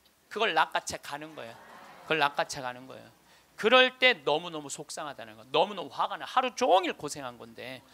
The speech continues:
그러니까 누굴 데리고 나가느냐면 오 학년, 육 학년, 중학교 일 학년 된 자기 애들을 데리고 나가는 거예요. 예. 자기 애들을, 애들은 그거 일 나가는 게 죽기보다 싫은 거예요.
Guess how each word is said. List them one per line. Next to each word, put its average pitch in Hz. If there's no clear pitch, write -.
그러니까 240
누굴 254
데리고 269
나가느냐면 214
오 185
학년, 202
육 160
학년, 175
중학교 147
일 196
학년 160
된 226
자기 143
애들을 151
데리고 135
나가는 117
거예요. 113
예. 123
자기 233
애들을, 220
애들은 262
그거 214
일 202
나가는 196
게 156
죽기보다 -
싫은 214
거예요. 113